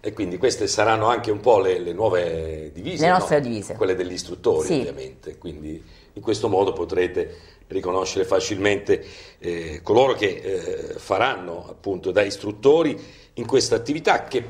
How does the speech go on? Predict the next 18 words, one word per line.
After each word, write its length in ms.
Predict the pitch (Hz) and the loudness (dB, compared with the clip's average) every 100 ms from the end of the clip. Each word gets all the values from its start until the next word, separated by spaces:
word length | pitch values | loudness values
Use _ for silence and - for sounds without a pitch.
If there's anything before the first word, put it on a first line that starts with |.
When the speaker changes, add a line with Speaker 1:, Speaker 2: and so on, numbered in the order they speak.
| - | -2
Speaker 1:
parte, 420 | 165 113 - - | 0 0 -4 -10
come 200 | 95 98 | -6 -2
abbiamo 240 | 98 104 104 | 2 2 4
detto, 340 | 117 98 95 | 2 2 -4
con 160 | 95 104 | -4 -2
un 140 | 120 | 0
open 400 | 139 - 117 110 | 0 2 2 2
day 380 | 151 175 165 117 | 2 4 2 2
Speaker 2:
del 180 | 151 151 | 2 2
venti 300 | 165 175 160 | 2 -2 -6
settembre. 580 | 135 127 - 117 113 131 | -8 -8 -2 -2 0 2
Speaker 1:
il 60 | |
Speaker 2:
Io 100 | 202 | 4
Speaker 1:
venti 160 | 214 196 139 156 | 4 4 4 4
Speaker 2:
gradirei, 300 | 165 175 165 | 6 6 2
Speaker 1:
settembre. 260 | 143 - | 0 -6
Speaker 2:
se 160 | - 139 | -6 -4
possibile, 800 | - 151 - 143 135 147 143 | -2 -2 0 -2 2 2 2